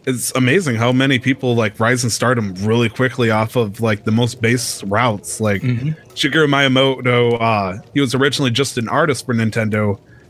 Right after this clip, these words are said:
Speaker 1: and the only reason why he got an interview with Yamauchi was because apparently his parents knew Yamauchi pretty well. But Yamauchi, uh, was not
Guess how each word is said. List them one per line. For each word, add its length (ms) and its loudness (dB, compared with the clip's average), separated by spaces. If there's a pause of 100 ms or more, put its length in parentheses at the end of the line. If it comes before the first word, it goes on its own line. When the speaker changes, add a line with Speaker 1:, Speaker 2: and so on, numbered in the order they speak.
(140)
Speaker 1:
and 160 0
the 80 0
only 160 2
reason 320 0
why 160 2
he 140 2
got 240 0
an 80 -6
interview 440 0
with 220 -2
Yamauchi 560 0
was 180 0
because 440 -2
apparently 480 0
his 180 -2
parents 440 -2
knew 280 2
Yamauchi 580 0
pretty 200 -2
well. 360 0 (360)
But 180 2
Yamauchi, 520 2
uh, 380 2
was 280 -2
not 480 2